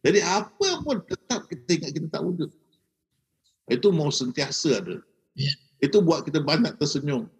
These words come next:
Speaker 1: senyum makrifat. Itu pasal
Speaker 2: Ya.
Speaker 1: orang selalu tanya saya bila ada, ada kasus di persidangan di mahkamah, selalu tanya,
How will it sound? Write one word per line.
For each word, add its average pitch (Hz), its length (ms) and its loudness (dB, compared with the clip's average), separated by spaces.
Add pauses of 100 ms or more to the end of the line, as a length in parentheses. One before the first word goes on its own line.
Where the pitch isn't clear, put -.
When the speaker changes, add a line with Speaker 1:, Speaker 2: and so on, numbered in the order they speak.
(140)
Speaker 1:
senyum 113 380 -2
makrifat. 120 320 -6 (1000)
Itu 120 140 -2
pasal 175 260 2
Speaker 2:
Ya. 175 140 4
Speaker 1:
orang 175 240 4
selalu 165 240 -12
tanya 143 320 -2
saya 139 180 -2
bila 127 220 0
ada, 123 320 -2 (320)
ada 123 160 -2
kasus 135 580 -2
di 117 220 -2
persidangan 117 680 -2
di 107 140 -4
mahkamah, 107 640 -6 (480)
selalu 151 240 0
tanya, 151 400 -2